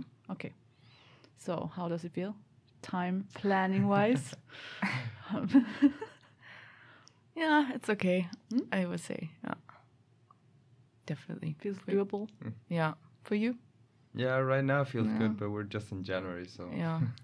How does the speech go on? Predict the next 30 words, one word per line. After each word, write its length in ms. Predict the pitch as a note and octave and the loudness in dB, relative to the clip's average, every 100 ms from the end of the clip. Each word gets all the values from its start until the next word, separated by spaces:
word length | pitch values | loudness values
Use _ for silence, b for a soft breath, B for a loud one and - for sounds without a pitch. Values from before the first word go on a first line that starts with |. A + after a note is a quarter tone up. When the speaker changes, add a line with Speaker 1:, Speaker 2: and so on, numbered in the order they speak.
| - - | -18 -4
Speaker 2:
You 220 | G3 G3+ | 2 2
both 260 | F#3+ G3 F#3+ | 2 0 0
have 120 | F#3+ | -2
sixty 460 | - G3+ - F#3+ F3+ | -4 -10 -6 -4 -4
credit, 580 | - F#3+ F3 F3+ - - _ _ - | -4 -4 -4 -8 -14 -20 _ _ -10
Speaker 3:
Yeah. 140 | - - - | -10 -10 -6
Speaker 1:
Yeah. 100 | D#3+ | -4
Speaker 2:
like 120 | E3 | -2
a 60 | E3+ | -4
one-year 480 | E3+ E3+ E3+ E3 | -2 0 0 -2
thesis? 400 | E3+ F3+ - A#3+ - | -2 -6 -6 -10 -10
Speaker 3:
Yeah. 80 | - - F#3 | -12 -12 -14
Speaker 2:
Okay. 160 | - - - b b b b b b b b b b _ _ - | -14 -18 -20 b b b b b b b b b b _ _ -10
So 180 | - E3+ | -2 2
was 180 | E3+ E3+ | 0 0
that 240 | F3+ F3 - _ - | 0 0 -4 _ -10
when 220 | F3 E3+ | -4 -2
you 140 | E3 E3 | -2 -2
decided 680 | E3 - E3 E3 F3 F3 - | -4 -4 -4 -2 -2 -4 -4
or 280 | - D#3+ D3+ - _ _ _ _ - G3 - | -2 0 0 -6 _ _ _ _ -12 -12 -4
talked 240 | F3 E3+ | -4 -2
then 240 | E3+ E3 | 0 0
with 200 | D#3+ E3 E3 | 0 -2 -4
your 100 | E3+ | -4
supervisor 560 | F#3+ F#3 F#3 F#3 G3 | -4 -2 -2 -2 -4
about 340 | F#3 F#3 F#3 F#3 | -2 -2 -2 -4
your 220 | F#3 G3 - _ - | -6 -6 -12 _ -8
topic? 400 | G#3 - C4+ E3+ | -6 -2 -2 0
Was 180 | E3+ | -2
this 280 | D#3+ D#3+ - | -2 -6 -6